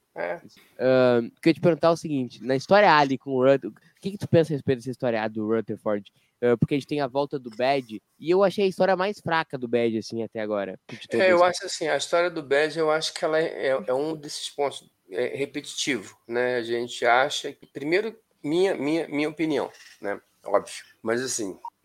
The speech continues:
Speaker 1: primeiro que eu acho que é repetitivo, né? Então a gente fica com, com uma sensação de déjà vu, né? Segundo, que a gente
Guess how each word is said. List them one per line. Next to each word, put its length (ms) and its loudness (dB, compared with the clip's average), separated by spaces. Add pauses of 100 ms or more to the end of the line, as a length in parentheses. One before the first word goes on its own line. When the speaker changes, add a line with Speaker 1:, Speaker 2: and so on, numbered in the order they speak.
(180)
Speaker 1:
primeiro 320 2
que 100 -2
eu 40 2
acho 100 -2
que 80 -8
é 40 -2
repetitivo, 960 -6
né? 220 2
Então 200 0
a 40 0
gente 260 -6
fica 220 -2
com, 500 -4
com 100 -8
uma 120 -2
sensação 540 -4
de 80 -12
déjà 340 6
vu, 380 -6
né? 240 -6 (420)
Segundo, 880 0
que 760 -4 (100)
a 840 2
gente 1200 -2